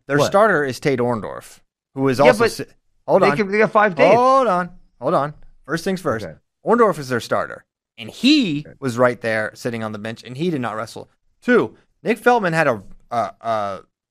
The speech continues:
Speaker 1: an injury. He's not. He, I don't know
Speaker 2: Oh,
Speaker 1: if
Speaker 2: he
Speaker 1: we're even
Speaker 2: did?
Speaker 1: gonna see.
Speaker 2: No, who
Speaker 1: Yes.
Speaker 2: told us this? I haven't heard this.
Speaker 1: This is, yeah. Well, I told you. It's a fact. And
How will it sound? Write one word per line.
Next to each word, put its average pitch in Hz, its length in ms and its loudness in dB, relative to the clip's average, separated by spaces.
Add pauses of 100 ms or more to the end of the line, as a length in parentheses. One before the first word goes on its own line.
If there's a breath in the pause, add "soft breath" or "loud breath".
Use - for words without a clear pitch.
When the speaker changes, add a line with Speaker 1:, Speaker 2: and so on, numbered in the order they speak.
(120)
Speaker 1:
an 113 80 -14
injury. 104 460 -4
He's 185 160 -6
not. 185 340 0
He, 143 220 -18 (140)
I - 100 -6
don't 190 120 0
know 180 60 4
Speaker 2:
Oh, 160 40 2
Speaker 1:
if - 60 -2
Speaker 2:
he - 40 -2
Speaker 1:
we're 151 80 0
even 131 120 0
Speaker 2:
did? - 40 -2
Speaker 1:
gonna 123 100 -2
see. - 240 -14
Speaker 2:
No, 123 220 -8
who 139 60 2
Speaker 1:
Yes. 156 180 4
Speaker 2:
told 151 160 0
us 110 160 -4
this? 90 120 -12
I 110 100 -4
haven't 131 180 -6
heard 107 140 -6
this. 110 260 -10 (100)
Speaker 1:
This 139 120 -14
is, 143 80 -16 (100)
yeah. 123 280 -2 (260)
Well, 120 200 -2
I 127 120 4
told 104 280 -6
you. 98 200 -14
It's 113 160 -12
a 120 60 -6
fact. 92 420 -6 (180)
And 117 460 -4